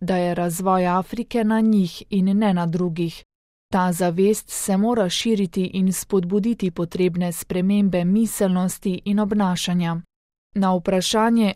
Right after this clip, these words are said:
kako med seboj povezati sodobnost in razvoj ter obenem zavarovati vrednote, ki so ukoreninjene v afriški družbi, je kardinal odgovoril,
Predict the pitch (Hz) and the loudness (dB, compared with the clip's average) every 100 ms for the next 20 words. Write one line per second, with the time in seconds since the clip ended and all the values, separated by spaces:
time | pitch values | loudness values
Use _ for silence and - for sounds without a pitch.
0 | - 208 - 262 220 180 - 185 214 233 | -2 -4 0 0 0 0 -2 4 4 4
1 | - 180 214 220 202 180 180 - 185 175 | 2 0 2 2 0 -2 -4 -4 -4 0
2 | 196 202 220 220 - 185 180 180 180 170 | 0 0 0 0 -2 -4 -2 -2 -4 -2
3 | 185 202 214 - 185 180 170 185 180 202 | 0 0 0 -4 -4 -2 -2 -2 0 0
4 | 190 190 180 180 180 202 214 214 180 180 | 0 -2 -2 -2 0 0 0 0 -2 0
5 | 175 180 190 202 208 202 - 185 - 185 | 0 0 0 0 -2 -2 -4 -6 -2 -2
6 | - 185 - 196 196 220 233 226 185 180 | -2 -4 -2 0 0 0 0 0 0 0
7 | 180 185 190 202 185 - 180 208 233 214 | 0 -2 -2 -4 -4 -4 -6 -4 -4 -4
8 | 196 196 - 190 190 - 196 185 196 220 | -2 -2 -2 -2 -2 0 -2 0 0 0
9 | 226 185 170 180 180 220 220 202 | 0 -2 -2 -2 4 4 6 2